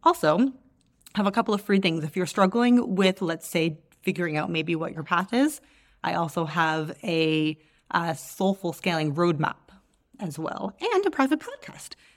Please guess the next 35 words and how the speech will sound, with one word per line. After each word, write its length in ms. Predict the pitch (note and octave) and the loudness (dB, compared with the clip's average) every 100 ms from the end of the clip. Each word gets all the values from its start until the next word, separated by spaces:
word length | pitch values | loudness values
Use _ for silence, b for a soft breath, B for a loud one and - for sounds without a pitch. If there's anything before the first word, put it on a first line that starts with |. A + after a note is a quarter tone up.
| b | b
that 120 | F3+ | -4
talks 180 | F#3 F#3+ | -4 -2
about 200 | F3+ F#3 | -2 -4
scaling 520 | - - G3+ G3+ G3+ | -12 0 2 4 2
secrets, 400 | - B3 E3 - | 0 -2 -2 -6
soulful 260 | G#3+ G3 G3 | -6 -4 -4
scaling 300 | G#3 G3 F#3+ | 0 0 0
secrets. 360 | G#3 - - - | -2 -8 -12 -6
So 340 | - E3+ D#3 - b b | 0 0 0 -10 b b
lots 260 | F3+ C4 - | 4 6 6
of 80 | D#4 | 6
things 200 | F#3 F#3 | 6 4
for 80 | F3+ | 0
you 80 | |
guys 160 | E3+ F3 | 0 -4
to 80 | F#3+ | 0
play 200 | C4+ D4 | 4 6
with. 200 | D4 D4 b b | 6 2 b b
They 120 | F3+ | 0
are 140 | E3+ - | 0 6
all, 320 | B3 C4 C#4+ | 8 8 6
all 280 | - A3 A3 | 6 6 6
linked 280 | G3 G3 G3 | 4 4 2
in 180 | F#3 F#3+ | 0 0
my 100 | G#3+ | 0
show 220 | - A3+ | -2 -2
notes, 280 | F3 D#3 - | -2 -4 -6
so 100 | D3+ | -8
please 400 | - F#3+ F#3+ G3 | -4 0 0 0
go 200 | F3+ E3+ | -4 -2
and 120 | F#3 | -2
check 260 | - D#3+ - | -4 -10 -8
those 180 | D#3+ - | -8 -4
out. 300 | A3 - - b b b b | -4 -4 -10 b b b b
And 460 | G3 F3 F3 F3+ | -2 0 0 0